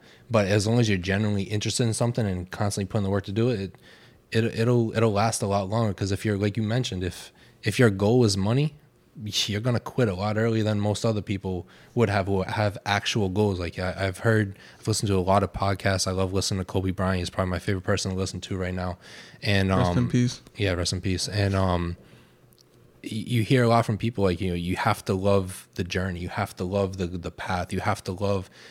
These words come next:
Speaker 1: the day-to-day movements. And, like, I used to think I had a motivational problem 'cause it would constant stop and going. And I realized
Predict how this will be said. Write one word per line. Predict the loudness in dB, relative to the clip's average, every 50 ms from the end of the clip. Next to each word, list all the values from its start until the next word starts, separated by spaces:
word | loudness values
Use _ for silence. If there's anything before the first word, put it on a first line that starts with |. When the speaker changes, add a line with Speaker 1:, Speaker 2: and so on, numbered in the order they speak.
| -20 -12 _
Speaker 1:
the | -6 -2
day-to-day | 0 2 2 4 4 2 2 4 4 4 4 4 2 0 0
movements. | -2 -2 -2 -2 -2 -4 -4 -4 -4
And, | -4
like, | -4 -4 -4 -2
I | 0 0
used | 2 0 0 0
to | -2 -2
think | -2 -2 -2 -2
I | -2 -2
had | -2 -2 -2
a | -2
motivational | 0 0 -2 0 0 0 0 0 0 -2 -4
problem | -4 -2 -2 -2 -2 -4 -6
'cause | -6 -6 -4 -4
it | -4
would | -6 -8 -8 -10
constant | -6 -4 -4 -4 -4 -6 -4 -4 -4
stop | -2 -2 -2 -2 -2 -2
and | -6 -6
going. | -4 -2 -2 -2 -2 -2
And | -2
I | -2
realized | 0 0 0 2 0 0 -2 -4